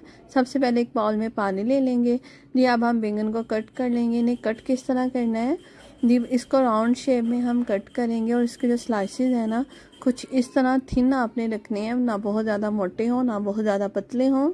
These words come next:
और फ़ौरन से cutting करते हुए आपने इन्हें पानी में डालते जाना है। इनसे ये होगा कि इनके जो color है ना, वो ख़राब नहीं होगा और काले नहीं होंगे।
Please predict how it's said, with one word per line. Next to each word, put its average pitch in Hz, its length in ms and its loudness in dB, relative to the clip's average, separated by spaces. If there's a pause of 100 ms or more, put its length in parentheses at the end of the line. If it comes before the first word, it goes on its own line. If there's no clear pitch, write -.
(760)
और 254 80 -10
फ़ौरन 269 400 4
से 302 220 0
cutting 262 380 0
करते 254 280 -2
हुए 254 200 0
आपने 240 500 -2
इन्हें 220 280 -2
पानी 208 360 -2
में 214 180 0
डालते 185 420 0
जाना 240 280 2
है। 262 220 0 (380)
इनसे 254 320 4
ये 277 80 4
होगा 254 400 2
कि 254 120 -4
इनके 226 260 -2
जो 226 120 -2
color 220 320 0
है 226 120 0
ना, 208 120 -4
वो 226 120 0
ख़राब 208 460 0
नहीं 254 180 2
होगा 220 400 0 (380)
और 240 140 2
काले 214 400 4
नहीं 262 300 4
होंगे। 226 420 0